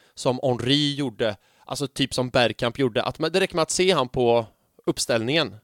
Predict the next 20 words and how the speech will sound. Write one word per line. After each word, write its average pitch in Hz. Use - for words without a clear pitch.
liksom 143
startelvan, 135
så 139
tänker 131
man: 123
"Okej, 131
det 156
är 147
ett -
mål, 135
en 123
assist -
den 131
här 117
matchen. 113
Ett -
mål 147
eller 127
en 113
assist." 107